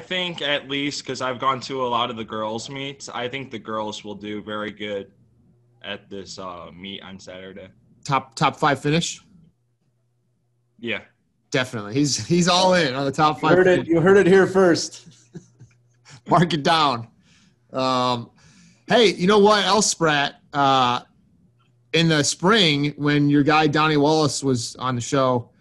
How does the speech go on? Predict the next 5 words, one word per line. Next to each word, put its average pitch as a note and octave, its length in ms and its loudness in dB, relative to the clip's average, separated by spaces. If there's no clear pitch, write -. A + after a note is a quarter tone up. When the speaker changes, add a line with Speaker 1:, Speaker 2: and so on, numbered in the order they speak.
Speaker 2:
um, A#2+ 420 0
and A#2+ 100 -4
Marcos C3+ 600 0
and A2+ 120 -8
Sawyer, C3+ 540 -2